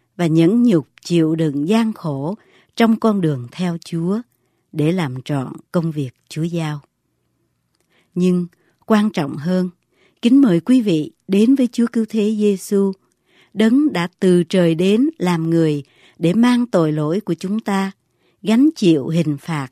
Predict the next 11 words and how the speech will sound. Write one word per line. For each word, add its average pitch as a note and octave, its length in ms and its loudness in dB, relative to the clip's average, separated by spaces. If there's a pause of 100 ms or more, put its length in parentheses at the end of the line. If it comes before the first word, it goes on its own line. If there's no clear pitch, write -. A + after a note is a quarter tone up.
thay G#3+ 320 -2
chúng G#3 180 -6
ta F#3 320 -6 (320)
trên F#3 220 0
thập D#3+ 180 -10 (100)
tự D3 120 -6 (140)
giá, E3+ 320 -6 (520)
để E3+ 140 0
chúng B3+ 220 0
ta A#3 160 0
được D#3+ 240 -2